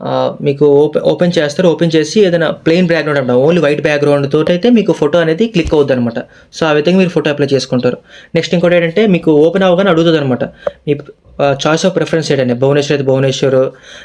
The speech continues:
లేదా సికింద్రాబాద్ సికింద్రాబాద్, ఇలాగ చాలా స్టేట్స్, చాలా జోన్స్ ఉంటాయి అనమాట. So, మీకు ఇష్టమైన జోన్కి మీరు అప్లై చేసుకోవచ్చు అనమాట.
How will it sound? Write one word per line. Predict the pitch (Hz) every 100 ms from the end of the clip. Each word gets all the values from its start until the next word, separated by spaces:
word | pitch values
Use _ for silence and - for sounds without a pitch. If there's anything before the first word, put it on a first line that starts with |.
| -
లేదా | 139 139 131
సికింద్రాబాద్ | 151 147 151 147
సికింద్రాబాద్, | 143 139 139 139 131 127 127 131
ఇలాగ | 175 202 208
చాలా | 165
స్టేట్స్, | 165 170 165 165 -
చాలా | 156 156
జోన్స్ | 135 165 165
ఉంటాయి | 147 135
అనమాట. | 127 123 190 240 - - - -
So, |
మీకు | 175 160
ఇష్టమైన | 170 - 180 175 - 175
జోన్కి | 151 160 165
మీరు | 226 180
అప్లై | 143 139
చేసుకోవచ్చు | 135 - 135 135
అనమాట. | 123 120